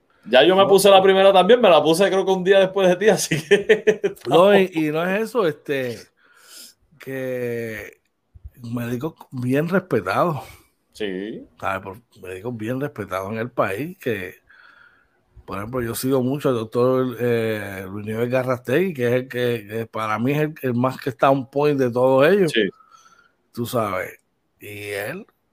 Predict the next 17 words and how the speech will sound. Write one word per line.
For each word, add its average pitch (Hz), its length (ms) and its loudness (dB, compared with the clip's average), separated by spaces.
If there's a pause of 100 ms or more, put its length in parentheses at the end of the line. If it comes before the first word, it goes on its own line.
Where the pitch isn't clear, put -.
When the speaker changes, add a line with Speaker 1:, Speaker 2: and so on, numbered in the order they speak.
(280)
Speaker 2:
lo 117 180 -8
dice. 160 320 -8 (380)
Así 127 260 -10
que, 131 340 0 (640)
que 135 100 -6
vo-, 135 220 -8
volvemos 139 400 4
a 180 80 6
lo - 80 -
Speaker 1:
Digo, 135 120 4
Speaker 2:
mismo. 120 260 -8 (1800)
Speaker 1:
uno 135 200 0
no 196 120 4
sabe, 190 400 6
y 135 100 4
te 131 120 6
digo, 165 460 4